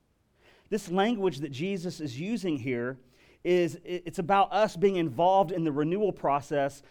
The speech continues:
not just in our own lives, but in the world around us. His identity and his destiny for your life is for you to be a world changer. It's not for you to just fit in with everybody else,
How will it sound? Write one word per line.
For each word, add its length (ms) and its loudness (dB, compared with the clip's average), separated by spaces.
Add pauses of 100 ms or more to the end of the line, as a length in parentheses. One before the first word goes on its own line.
(120)
not 200 2
just 180 -4
in 80 2
our 120 4
own 180 4
lives, 320 6
but 140 -2
in 80 -2
the 80 2
world 360 4
around 460 2
us. 460 -12 (1080)
His 180 -2
identity 600 2
and 140 0
his 140 -2
destiny 460 4
for 160 -4
your 200 2
life 440 2 (280)
is 120 2
for 120 0
you 340 2
to 140 0
be 220 0
a 120 6
world 400 4
changer. 520 -4 (720)
It's 120 -8
not 220 2
for 80 -6
you 100 0
to 80 0
just 280 -2
fit 280 6
in 220 -2
with 100 0
everybody 500 2
else, 380 -2